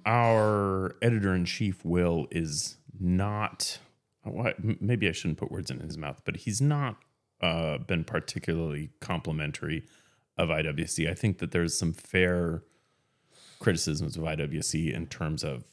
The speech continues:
like, how interesting their watches are. Not a company known for being out there.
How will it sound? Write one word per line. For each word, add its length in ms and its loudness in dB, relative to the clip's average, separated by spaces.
like, 200 -2
how 180 4
interesting 640 -4
their 120 -4
watches 460 -8
are. 280 -10
Not 500 4
a 60 0
company 640 0
known 840 4
for 160 -6
being 380 -2
out 260 -4
there. 260 0